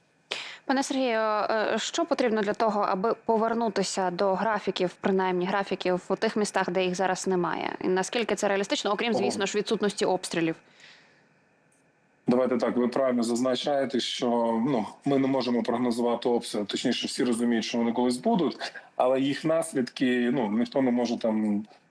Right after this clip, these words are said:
Speaker 2: спрогнозувати. Тому, на мій погляд, повинно зійтись два фактори, які я там персонально очікую. Перше, це повинна знизитись температура, е,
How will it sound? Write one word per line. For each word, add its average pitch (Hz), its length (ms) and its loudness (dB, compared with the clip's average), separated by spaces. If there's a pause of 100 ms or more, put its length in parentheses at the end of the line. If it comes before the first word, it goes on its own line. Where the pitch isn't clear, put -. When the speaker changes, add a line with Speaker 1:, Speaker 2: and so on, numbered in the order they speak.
Speaker 2:
спрогнозувати. 120 760 0
Тому, 127 520 2 (500)
на 139 120 2
мій 156 180 2
погляд, 127 580 0 (600)
повинно 131 340 4
зійтись 120 520 0
два 120 640 0 (100)
фактори, 120 480 0
які 113 340 2
я 139 140 2
там 117 180 0
персонально 117 640 0
очікую. 107 1000 0 (1000)
Перше, 160 300 0
це 131 160 -2
повинна 135 460 2
знизитись 120 600 0
температура, 135 880 0
е, 107 40 -2